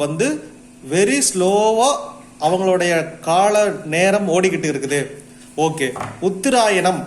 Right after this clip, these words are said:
அப்படி என்றால் இந்த ராமாயணங்கிற வார்த்தை கேள்விப்பட்டிருப்பீங்க. ராமாயணம் என்றால்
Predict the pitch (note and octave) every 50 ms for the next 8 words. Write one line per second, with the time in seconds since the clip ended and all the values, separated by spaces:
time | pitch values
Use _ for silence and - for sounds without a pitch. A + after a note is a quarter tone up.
0 | - - C#3 - E3 D#3 D3+ C3+ C3 B2+ C3 C3+ D3+ F3+ F#3 F#3 - - - -
1 | - - - F3 F3 E3 F3+ G3+ B3+ C#4 D4 C#4+ C4+ B3 A#3 A#3 A#3 A#3+ A#3 F#3+
2 | F#3+ F#3+ F#3+ F#3+ F#3 - F3 F#3 G3 G3+ F#3+ G3 - D#3 - C#3+ B2+ B2+ A#2+ -
3 | - - - - - - - - - C#3 D3+ E3+ G3 G#3 G#3 G#3 G3+ G3+ G3 G3
4 | A3+ B3+ B3+ F#3+ E3 D#3 C#3 C#3+ C#3+ C#3+ D3 D3+